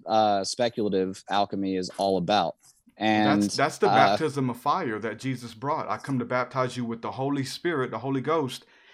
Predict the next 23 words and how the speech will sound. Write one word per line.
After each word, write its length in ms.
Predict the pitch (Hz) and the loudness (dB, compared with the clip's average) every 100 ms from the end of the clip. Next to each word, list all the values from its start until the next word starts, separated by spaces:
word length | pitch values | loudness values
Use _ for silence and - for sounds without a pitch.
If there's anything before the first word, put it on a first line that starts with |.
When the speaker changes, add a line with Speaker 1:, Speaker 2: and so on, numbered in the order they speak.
| _ - | _ -4
Speaker 2:
and 340 | 143 156 135 | -2 0 0
with 160 | 113 110 | -2 -6
fire, 540 | - 135 143 104 85 | -2 0 0 -4 -10
so 240 | - - 123 | -10 -6 -4
that 220 | 117 110 | -4 -2
you 120 | 131 | -2
Speaker 1:
It 60 | 139 | -2
Speaker 2:
can 160 | 131 | -2
be 120 | 113 113 | -2 -4
refined 960 | 104 101 - 139 139 135 101 98 98 - _ _ _ - | -6 -10 -6 0 0 0 -2 -8 -10 -14 _ _ _ -6
and 140 | 120 | -2
that 160 | 113 113 | -2 -4
you 240 | 113 131 | -2 0
can 400 | 135 127 104 101 | 0 -4 -6 -6
last." 400 | 104 123 123 113 | -2 0 0 -4
And 100 | 120 | -4
you 80 | 110 | -4
can, 260 | 135 135 117 - _ _ _ _ _ - | -2 -2 -4 -12 _ _ _ _ _ -8
that 280 | 139 165 | -4 -2
light 440 | 165 135 156 247 269 | 0 2 2 0 -2
and 140 | 127 | 0
that 160 | 135 131 | 0 -2
fire 560 | - 139 180 220 226 | -4 -2 -2 -4 -6